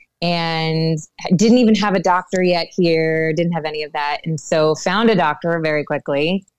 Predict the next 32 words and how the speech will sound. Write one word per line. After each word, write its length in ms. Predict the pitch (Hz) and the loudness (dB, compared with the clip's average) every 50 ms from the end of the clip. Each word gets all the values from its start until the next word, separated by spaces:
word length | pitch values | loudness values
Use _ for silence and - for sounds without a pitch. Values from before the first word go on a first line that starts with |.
| _ _ _ - | _ _ _ -6
um, 640 | 175 170 165 160 160 156 151 139 143 143 143 143 - - - | -4 -4 -2 -2 -2 -2 -4 -4 -6 -8 -10 -12 -14 -10 -8
and 200 | 180 175 170 160 | -6 -4 -2 0
got 180 | 180 180 175 | 0 0 0
it 80 | 170 - | -2 -4
checked 280 | - - 190 - - | -4 -6 -6 -4 -4
out. 300 | 269 277 277 269 247 - - - | -2 0 0 0 -2 -4 -4 -6
And 160 | 190 185 185 | -4 -4 -4
a 40 | 175 | -4
few 260 | - - 214 214 208 | -4 -2 0 2 2
weeks 460 | 185 208 202 196 170 - - - - _ - | 4 2 2 0 -2 -4 -8 -14 -16 _ -4
later 520 | - 214 226 233 233 196 185 175 175 175 | 0 2 4 6 6 4 4 4 2 2
was 220 | 170 165 165 156 151 | 2 2 0 0 0
diagnosed 800 | - 170 156 156 156 151 160 156 151 151 151 143 - - - - | -2 0 0 0 -2 -2 -2 -4 -4 -4 -4 -6 -8 -10 -6 -2
with 500 | 175 147 147 147 143 143 143 143 143 139 - | 0 2 4 4 4 4 4 4 2 2 0
an 120 | 151 151 | 0 -2
encapsulated 760 | 151 147 139 - - 156 - - - 156 151 147 139 147 135 - - | -2 -2 -4 -6 -8 -8 -6 -4 0 0 2 2 2 0 0 -2 -4
papillary 400 | 147 143 - 147 139 135 139 131 | -6 -4 -2 -2 0 0 0 -2
carcinoma, 720 | - - 131 135 135 - - - - - - - - - 175 - _ _ _ - - _ _ - - | -4 -4 -4 -6 -4 -2 -2 -2 -2 -2 -2 -4 -4 -6 -10 -12 _ _ _ -20 -20 _ _ -8 -4
um, 600 | - 160 147 139 135 135 139 143 147 175 220 - _ _ _ | -2 -2 0 0 -2 -2 -2 -4 -4 -6 -8 -10 _ _ _
which 460 | - 175 175 170 165 - - - - - - _ _ _ _ _ _ _ | 2 4 4 4 2 0 -4 -6 -8 -8 -12 _ _ _ _ _ _ _
is 160 | - 180 156 | -2 0 2
a 200 | 170 165 160 151 156 | 2 2 2 2 2
very 420 | 165 185 202 208 220 220 214 202 | 0 2 2 2 2 2 2 2
rare 460 | 185 170 175 170 160 160 160 160 160 | 2 2 2 2 2 2 2 0 -2
cancer. 580 | 160 - - 139 131 123 - - 127 127 147 - | -4 -4 -6 -8 -6 -6 -6 -4 -4 -2 -2 0
It 140 | 175 156 - - | -2 -2 -4 -4
happens 600 | 160 151 - - 165 156 156 156 156 151 - - - | -6 -6 -4 -4 -4 -2 -2 -2 -2 -4 -6 -8 -6
in 260 | 165 156 156 151 151 | -4 -2 0 0 2
less 420 | 151 147 156 156 170 165 - - | 2 2 2 0 0 -2 -4 -4
than 420 | - 170 160 151 151 151 151 147 143 | 0 0 2 2 2 0 -2 0 0
one 280 | 147 147 147 147 151 | 0 0 0 -2 -6
percent 600 | 143 - - 156 143 - - 147 147 147 - - | -4 -4 -2 -4 -2 -2 -4 -4 -4 -4 -6 -6